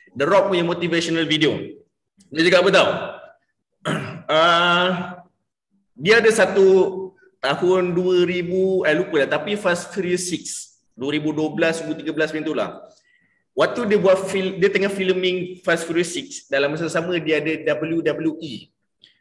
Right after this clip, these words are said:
Yang final stage punya, dia lawan John Cena. Ni, ni dunia, dunia sports lah. Dan waktu lawan John Cena ni, diorang memang berlakon, tapi berlawan tu berlawan betul. Dan mereka berlawan, dia, dia fly dari London, touch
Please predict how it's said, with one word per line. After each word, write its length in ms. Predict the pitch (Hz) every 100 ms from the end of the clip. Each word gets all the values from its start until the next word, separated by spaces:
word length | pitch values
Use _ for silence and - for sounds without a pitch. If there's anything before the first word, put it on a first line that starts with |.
| _
Yang 140 | 123 131 127
final 340 | 151 156 165 160
stage 320 | - 165 143
punya, 160 | 160 127
dia 160 | 139
lawan 320 | 147 147 156 147
John 240 | 160 165
Cena. 560 | 165 151 117 87 - _ _ _ _ _ _ _ _ _
Ni, 240 | - 190 190
ni 100 | 208 190 - 151
dunia, 480 | 180 180 185 180 170
dunia 240 | 180 180
sports 320 | 180 190 185
lah. 320 | 151 98 90 - _
Dan 240 | 180 185
waktu 240 | 175 185 254
lawan 240 | 226 208
John 160 | 180 185
Cena 400 | 196 214 170 139
ni, 320 | 165 190 147
diorang 240 | 165 214
memang 160 | 262 190 185
berlakon, 320 | - 262 180
tapi 240 | 180 262
berlawan 240 | 202 190 208
tu 160 | 233
berlawan 160 | 220 220
betul. 260 | 240 175 113 - - _ _ _ -
Dan 160 | 170
mereka 320 | 165 180 185 208
berlawan, 640 | 170 139 147 190 233 - - _ _ _ 107
dia, 160 | 156
dia 400 | 170 - 151 160
fly 480 | 160 - 190 233 233
dari 240 | 185 175 170
London, 720 | 147 151 123 139 202 - - _ _ _ -
touch 320 | 190 196